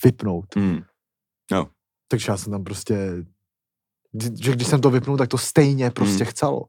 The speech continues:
Speaker 2: Hmm.
Speaker 1: Jakoby ten kohoutek. Takže já jsem tam takhle prostě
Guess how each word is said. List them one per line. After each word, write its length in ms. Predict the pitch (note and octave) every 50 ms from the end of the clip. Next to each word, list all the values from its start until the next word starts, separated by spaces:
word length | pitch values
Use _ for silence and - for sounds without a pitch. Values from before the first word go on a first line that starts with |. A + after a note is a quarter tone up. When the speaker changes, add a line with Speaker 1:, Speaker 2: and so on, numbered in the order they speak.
| _ _ _ - -
Speaker 2:
Hmm. 140 | F#2+ F2 - -
Speaker 1:
Jakoby 260 | - A2 C3+ B2+ G#2+ A2+
ten 160 | - A#2 G#2+
kohoutek. 480 | G#2 A2 A2 B2+ B2+ B2 - - - _ _ _ _ _ _ _ _ _ _ _ _ _ _ _ _ _ _ _ _ -
Takže 160 | - A#2+ A2+
já 60 | A2+ G#2
jsem 140 | A2+ A2+
tam 120 | G#2+ G#2+ G#2+
takhle 240 | - G#2+ - A2+ F#2+
prostě 360 | - G2+ G2+ - - A#2